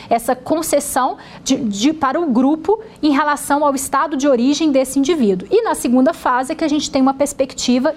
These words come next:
individualista, a gente vai ter uma perspectiva, é, de se proteger um indivíduo independentemente do grupo ao qual ele pertença ou independentemente de qualquer vínculo político ou até mesmo social que ele tiver com aquela determinada localidade.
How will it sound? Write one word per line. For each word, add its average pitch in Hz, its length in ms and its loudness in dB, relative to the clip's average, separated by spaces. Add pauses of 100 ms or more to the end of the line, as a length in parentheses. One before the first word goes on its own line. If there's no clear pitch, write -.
individualista, 277 800 0 (360)
a 247 80 0
gente 269 200 0
vai 285 120 0
ter 277 100 0
uma 262 140 2
perspectiva, 262 920 -2 (300)
é, 240 320 2
de 220 120 -4
se - 200 -2
proteger 294 1000 0
um 302 140 2
indivíduo 254 640 2 (160)
independentemente 302 1120 2
do 247 80 0
grupo 254 460 2
ao 240 80 0
qual 226 320 0
ele 220 140 0
pertença 233 840 0 (260)
ou 254 140 2
independentemente 254 840 2
de 247 80 -4
qualquer 254 420 0
vínculo 254 560 2 (340)
político 294 640 2
ou 247 40 4
até 285 180 0
mesmo 269 260 2
social 262 540 0
que 240 100 -4
ele 254 80 0
tiver 226 360 0
com 247 320 0
aquela 220 500 0
determinada 240 560 0
localidade. 226 460 0